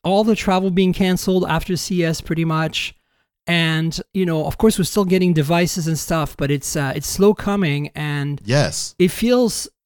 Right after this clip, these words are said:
Speaker 1: it's definitely rough. It's definitely rough.
Speaker 2: It's weird. And, um, you know, I, I'm more of an introvert. Um, I, you know, I, obviously I do all the travel and everything. Um, but usually when I'm not traveling, I'm someone who doesn't mind staying at home. But it's just weird when,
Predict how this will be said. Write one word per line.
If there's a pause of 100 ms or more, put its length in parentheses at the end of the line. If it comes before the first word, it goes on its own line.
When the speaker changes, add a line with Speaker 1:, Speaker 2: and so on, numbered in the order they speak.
(120)
Speaker 1:
it's
definitely
rough. (160)
It's
definitely
rough.
Speaker 2:
It's
weird. (480)
And,
um,
you
know,
I, (460)
I'm
more
of
an
introvert. (120)
Um,
I,
you
know,
I,
obviously
I
do
all
the
travel
and
everything. (320)
Um,
but
usually
when
I'm
not
traveling,
I'm
someone
who
doesn't
mind
staying
at
home.
But
it's
just
weird
when,